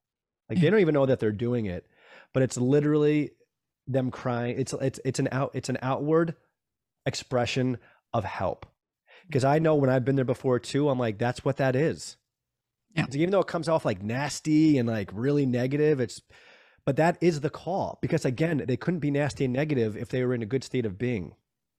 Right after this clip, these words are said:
Speaker 1: Right? So it's like all these little things that when we can remember them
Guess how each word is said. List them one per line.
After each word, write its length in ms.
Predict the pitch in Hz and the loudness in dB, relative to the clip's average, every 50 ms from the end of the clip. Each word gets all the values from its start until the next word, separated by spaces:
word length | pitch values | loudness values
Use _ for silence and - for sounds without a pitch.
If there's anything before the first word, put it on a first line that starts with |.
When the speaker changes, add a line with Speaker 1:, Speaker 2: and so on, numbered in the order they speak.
| _ _ _ _ _ _ _ _ _ _ _ _ _ 156 _ _ _ - - - - - _ _ - | _ _ _ _ _ _ _ _ _ _ _ _ _ _ _ _ _ -20 -20 -20 -20 -20 _ _ -2
Speaker 1:
Right? 160 | 120 131 131 - | 0 0 0 0
So 60 | 151 | 0
it's 60 | 139 | -2
like 120 | 143 131 90 | -2 -2 0
all 240 | 127 156 180 190 185 | 0 0 0 2 2
these 200 | 190 185 147 143 | 2 0 0 0
little 240 | 151 160 156 151 139 | 0 2 2 2 0
things 480 | - - - 135 135 135 127 117 101 | -2 -2 -2 0 0 0 0 -2 -2
that 140 | 113 107 101 | -4 -4 -4
when 140 | 113 117 123 | -4 -2 -2
we 120 | 131 135 127 | -2 -2 -2
can 240 | - - 131 123 | -4 -6 -4 -2
remember 560 | 120 117 113 113 113 117 120 123 117 120 113 110 | -2 -2 -2 -2 -2 -2 -2 -2 -2 0 0 0
them 540 | 110 101 95 95 92 95 95 92 95 - | 0 0 0 0 0 -2 -2 -4 -6 -10